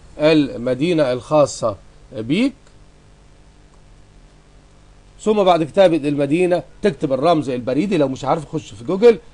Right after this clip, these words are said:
واعمل الرمز البريدي للرياض، للرباط، لتونس، للقاهرة، لإسكندرية،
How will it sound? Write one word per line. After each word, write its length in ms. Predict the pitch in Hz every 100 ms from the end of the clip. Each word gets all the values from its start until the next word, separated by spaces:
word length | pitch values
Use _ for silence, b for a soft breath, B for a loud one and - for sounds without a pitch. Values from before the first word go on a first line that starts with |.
| -
واعمل 300 | 175 165 139
الرمز 280 | 135 160 143
البريدي 420 | 113 113 151 151
للرياض، 640 | 127 104 117 143 160 143
للرباط، 720 | 120 98 101 101 160 156 151 101
لتونس، 600 | 92 156 165 143 135 113
للقاهرة، 520 | 101 110 143 151 120
لإسكندرية، 840 | 107 - 117 104 117 160 175